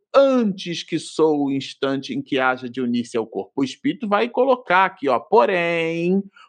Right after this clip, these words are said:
como já eu disse", aqui tem uma relação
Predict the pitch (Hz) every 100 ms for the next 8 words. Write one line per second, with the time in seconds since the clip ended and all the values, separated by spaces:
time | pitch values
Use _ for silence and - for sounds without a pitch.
0 | _ - 285 254 214 190 143 156 147 123
1 | 139 147 123 143 143 143 139 - - 143
2 | 147 147 - 113 - 180 202 190 170 165
3 | 151 190